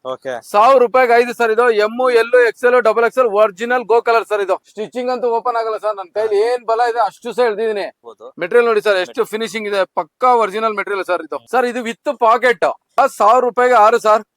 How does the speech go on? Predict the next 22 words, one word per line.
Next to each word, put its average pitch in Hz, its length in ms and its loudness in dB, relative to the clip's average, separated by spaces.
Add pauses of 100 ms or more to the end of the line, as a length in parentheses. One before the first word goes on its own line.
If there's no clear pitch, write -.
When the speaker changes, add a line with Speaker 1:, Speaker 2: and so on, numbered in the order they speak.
(100)
Speaker 1:
ಸಾವಿರ 156 220 -6
ರೂಪಾಯಿಗೆ 165 300 -6
ಆರು. 151 260 -4 (340)
Speaker 2:
ಯಾವ್ದೋ 226 300 4
ಲೋಕಲ್ 233 400 0
ಮೆಟೀರಿಯಲ್ 220 260 -4
ಕೊಡ್ತಾ 208 280 -2
ಇಲ್ಲ, 214 180 4
ಫುಲ್ 226 320 -6
ಸ್ಟ್ಯಾಂಡರ್ಡ್ 214 400 -4
ಮೆಟೀರಿಯಲ್ 208 280 -6
ಕೊಡ್ತಾ 190 240 -8
ಇದೀವಿ. 220 180 -2
ರಿಯಲ್ 214 400 -4
ಸರ್, 240 220 -4
ಇವಾಗ 214 200 -4
ಒಂದು 214 220 -10
ಸೂಪರ್ 240 460 -2
ಡೂಪರ್ 220 400 0
ಆಫರ್ 214 260 2
ಅಂತ 220 160 -4
ಹೇಳ್ಬೋದು. 202 380 -2